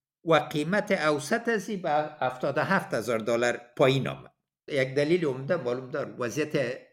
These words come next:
دشوار امنیتی و حملات متداوم سر مکاتب که جریان‌های سیاسی مخالفین کل از این تمرکزشان سر از بین بردن، اه، مکاتب بود،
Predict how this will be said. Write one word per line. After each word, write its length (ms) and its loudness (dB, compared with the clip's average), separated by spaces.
دشوار 400 2
امنیتی 500 -2
و 100 2
حملات 460 2
متداوم 600 -2
سر 220 -4
مکاتب 480 -6
که 400 -4
جریان‌های 520 4
سیاسی 400 -2
مخالفین 680 -4
کل 180 6
از 200 6
این 120 -6
تمرکزشان 680 -2
سر 140 -2
از 200 -4
بین 220 -4
بردن، 360 2
اه، 300 0
مکاتب 480 0
بود، 240 -10